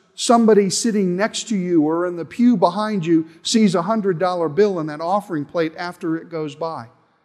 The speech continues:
That's not why you should be giving, because it's expected of you. Your giving, as generous as it may be, should be done out of love for God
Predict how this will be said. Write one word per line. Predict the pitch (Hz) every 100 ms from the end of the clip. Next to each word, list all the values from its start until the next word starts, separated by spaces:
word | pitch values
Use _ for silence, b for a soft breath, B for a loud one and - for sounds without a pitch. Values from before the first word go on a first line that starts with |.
| _ _ _ _ _
That's | 208 233 -
not | 185 226 226 - - _ _ -
why | 151 196 185 160 135
you | 165 180
should | - 190 147
be | 151
giving, | 147 151 147
because | 160 175 160
it's | 175 -
expected | - 151 - - 220 208 _ 127 110 - _
of | 151 123 123
you. | 117 110 _ _ _ _ b b b b
Your | - 190 175
giving, | 147 202 269 175 123 147 - _ _ _ _ -
as | 180 151
generous | 123 139 196 269 262 226 214
as | 175
it | 190 190
may | 180 170
be, | 147 180 135 120 - _ _ _ _ _ _
should | - - 220
be | 170 180
done | 143 175 202 208 214 - _
out | 175 180 175 -
of | 156 143 135 139 _ _ _ _ _ _
love | 147 165 143 104 _ _ _ _ _ _ _
for | _ - 120
God | 123 123 165 220